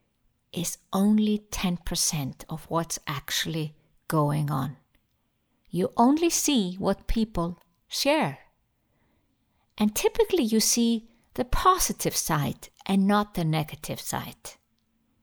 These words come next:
I want you to imagine everything that's beneath the surface. When you imagine this,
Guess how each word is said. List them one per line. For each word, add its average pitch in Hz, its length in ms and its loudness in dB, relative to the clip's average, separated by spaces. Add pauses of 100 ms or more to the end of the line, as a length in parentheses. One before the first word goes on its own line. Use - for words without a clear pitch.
(880)
I 240 160 2
want 254 360 4
you 311 80 -2
to 247 160 0
imagine 180 680 0 (500)
everything 190 680 2
that's - 300 -2
beneath 151 500 -2
the 160 60 -6
surface. - 720 -6 (2250)
When 214 240 6
you 294 140 6
imagine 190 540 4
this, - 420 -4